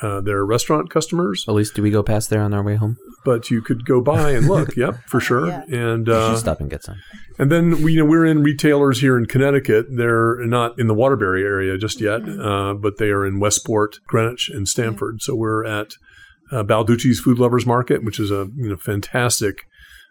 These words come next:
Speaker 1: shopping experience to go into really high, high-end, uh, you know, market-themed,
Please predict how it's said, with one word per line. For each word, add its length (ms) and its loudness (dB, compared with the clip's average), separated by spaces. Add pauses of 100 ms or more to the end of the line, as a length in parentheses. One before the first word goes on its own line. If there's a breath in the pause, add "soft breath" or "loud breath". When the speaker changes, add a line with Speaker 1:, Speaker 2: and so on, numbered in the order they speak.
Speaker 1:
shopping 440 -2
experience 600 -4
to 80 -6
go 160 -4
into 140 -4
really 260 0
high, 400 -2
high-end, 580 -2 (580 soft breath)
uh, 520 -4
you 80 -4
know, 80 -2
market-themed, 1120 0